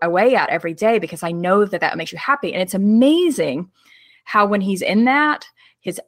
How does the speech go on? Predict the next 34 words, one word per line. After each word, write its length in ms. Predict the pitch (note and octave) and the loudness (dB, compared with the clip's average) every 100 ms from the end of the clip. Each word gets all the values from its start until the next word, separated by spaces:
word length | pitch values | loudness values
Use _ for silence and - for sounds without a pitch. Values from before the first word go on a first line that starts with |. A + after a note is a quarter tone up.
| - | -12
his 180 | G#3 G3+ | -10 -10
whole 560 | - - C#4 C4+ F#3+ E3+ | -12 0 4 6 4 0
presence 680 | - - B3+ C#4 E3+ B2 | -6 -4 -4 -4 -10 -12
changes 760 | - - C#3 C#3+ D#2 D2+ - - _ - - | -14 -14 -12 -14 -14 -14 -14 -14 _ -20 -6
because 340 | G3 G#3 G3 F#3 | -6 0 -2 -2
he's 140 | G#3 | -4
doing 260 | G3 A3+ C4+ | 0 2 2
something 380 | B3+ G#3 G3+ F#3 | 0 -4 -4 -4
that's, 240 | E3 - | -4 -6
he's 260 | - G3+ F#3 | -12 -8 -2
not 200 | G#3+ - | 0 2
obligated 520 | F#3+ G3 G3+ F3+ F3 | 4 4 0 -2 -4
to 100 | - | -8
do. 320 | F3+ C#3 C#3+ - - - | -6 -2 -4 -6 -14 -8
He's 160 | A#3 | -6
just 240 | - D#4 - | -4 -6 2
doing 260 | A#3 G3+ | 2 2
it 100 | F#3 | -2
for 120 | - | -4
fun 320 | E3+ D#3+ D3 D#3+ | -6 0 0 0
and 80 | |
because 240 | E3 F3 E3 | -8 -12 -14
he 100 | E3 | -12
loves 300 | D#3 - - | -8 -8 -6
it. 180 | A3+ - _ _ _ _ | -8 -10 _ _ _ _
And 160 | G3+ G3+ | 0 0
it 80 | G3 | 2
means 220 | A3+ A3+ | 0 0
so 100 | A3+ | -2
much 220 | C4 D#4+ | -2 -2
to 80 | F3+ | -6
him. 260 | D3 A2+ A#2+ | -6 -6 -6
And 200 | - F3 | -6 -4
so 280 | - F#3 | 2 2